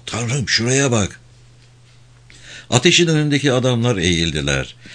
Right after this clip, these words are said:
Ekranda bir adam köşeyi döndü. Birden mekanik tazı hızla görüntüye girdi. Helikopterler aşağı doğru bir düzine ışıktan sütun yollayarak adeta adamın çevresinde bir kafes oluşturdular. Bir ses bağırdı.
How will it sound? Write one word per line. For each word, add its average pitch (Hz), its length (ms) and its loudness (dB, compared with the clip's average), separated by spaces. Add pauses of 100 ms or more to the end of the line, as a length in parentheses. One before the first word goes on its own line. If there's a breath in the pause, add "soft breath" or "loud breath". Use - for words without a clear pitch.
(140)
Ekranda 156 580 4
bir 87 120 0
adam 92 340 0
köşeyi 95 520 0
döndü. 78 500 0 (240 loud breath)
Birden 170 400 4
mekanik 147 520 0
tazı 143 220 2
hızla 135 460 2
görüntüye 101 600 2
girdi. 78 480 0 (440 loud breath)
Helikopterler 170 840 4
aşağı 139 480 0
doğru 92 340 2
bir 147 260 2
düzine 143 380 2
ışıktan 131 460 0
sütun 127 440 0
yollayarak 95 600 0
adeta 131 580 0
adamın 120 380 0
çevresinde 104 720 0
bir 98 160 2
kafes 98 340 -2
oluşturdular. 82 920 -2 (920 loud breath)
Bir 92 140 0
ses 107 320 2
bağırdı. 90 520 -2